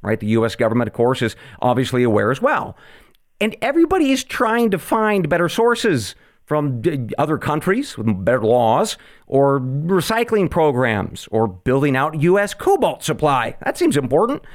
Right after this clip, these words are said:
because we do have a little bit. In fact, some had actually hoped to purchase cobalt from the only U S cobalt mine, which was set to open in the state of Idaho in the last year. But that mine shut down recently,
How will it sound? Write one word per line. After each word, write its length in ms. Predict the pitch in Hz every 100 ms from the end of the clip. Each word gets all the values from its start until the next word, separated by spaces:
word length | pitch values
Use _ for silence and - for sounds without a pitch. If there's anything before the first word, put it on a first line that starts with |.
| -
because 260 | - 247 262
we 100 | 269
do 300 | 214 294 254
have 260 | 240 233 - -
a 60 |
little 220 | 196 285
bit. 260 | 196 233 254 - _ _ _ _
In 100 | 170
fact, 360 | 170 190 - -
some 240 | - 262
had 100 | 349
actually 280 | 202 180 156
hoped 200 | 139 160
to 80 | -
purchase 500 | - 175 180 151 - - -
cobalt 460 | - 170 147 151 147
from 160 | 151
the 160 | 147 160
only 460 | - 180 240 247 240
U 300 | 220 156 165
S 120 | 170
cobalt 480 | 170 220 180 165 170
mine, 320 | 147 139 135 - -
which 180 | - 143
was 160 | 156 139
set 160 | 160 160
to 60 |
open 300 | - 143 143
in 80 | 131
the 80 | 131
state 220 | - 117
of 120 | 110 -
Idaho 480 | 147 170 180 160 131
in 80 |
the 60 | 117
last 340 | 107 107 104
year. 160 | 107 117
But 300 | 117 151 - - - _ _ _
that 180 | 165 196
mine 380 | 196 208 269 262 - -
shut 360 | - - 262 262
down 260 | 226 180
recently, 480 | 110 107 - - 175